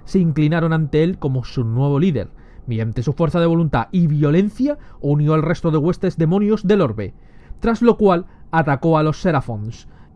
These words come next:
que estaban acosando ese mundo, y a los habitantes de los páramos de ceniza. Cuando la invasión llegó a la Tierra del Sol encadenado, el gran plan de Archeon dio sus frutos. Los Fire Slayer de esa región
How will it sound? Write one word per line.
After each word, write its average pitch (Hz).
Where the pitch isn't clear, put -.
que 226
estaban 185
acosando 147
ese 127
mundo, 165
y 131
a 113
los 110
habitantes 196
de 143
los 113
páramos 143
de 135
ceniza. 104
Cuando 160
la 196
invasión 208
llegó 180
a 139
la 123
Tierra 165
del 131
Sol 131
encadenado, 139
el 156
gran 185
plan 202
de 180
Archeon 208
dio 160
sus 170
frutos. 139
Los 143
Fire 180
Slayer 170
de 147
esa 147
región 143